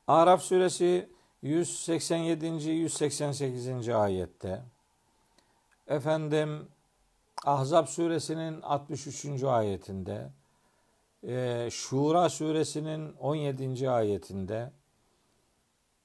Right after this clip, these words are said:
Ondan sonra Naziat suresinin kırk iki, kırk üç, kırk dördüncü ayetlerinde. Ee, Kur'an-ı Kerim'de bu olayın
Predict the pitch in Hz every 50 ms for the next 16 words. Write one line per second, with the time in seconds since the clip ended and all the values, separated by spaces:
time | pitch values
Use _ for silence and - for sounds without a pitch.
0 | _ _ _ _ _ _ _ _ _ _ _ _ _ _ _ - 131 147 147 147
1 | 156 156 156 151 143 - - 156 151 143 147 151 151 151 147 147 - - _ _
2 | _ _ _ _ _ _ _ _ _ _ _ _ _ _ _ _ _ _ _ _
3 | _ _ _ _ _ _ 139 143 147 151 151 139 143 160 165 170 160 165 - -
4 | 165 165 170 165 139 - - 156 165 165 160 156 147 - 160 160 123 - 160 143
5 | 135 - 160 135 - 160 147 - 165 165 156 - - 156 135 - - 156 151 143
6 | 143 143 143 139 127 143 143 135 127 120 113 113 110 - - 113 104 104 104 104
7 | 101 101 113 117 120 131 135 _ _ _ _ _ _ _ _ _ _ _ _ _
8 | _ _ _ _ _ _ _ _ _ _ _ _ _ - 135 123 123 120 - -
9 | - 143 147 170 202 233 226 - 226 214 214 202 170 147 123 120 117 135 - -
10 | _ _ _ _ _ _ _ _ _ _ _ _ - 135 123 135 147 180 220 226
11 | 202 190 - - 139 139 131 123 117 110 107 113 123 147 180 196 185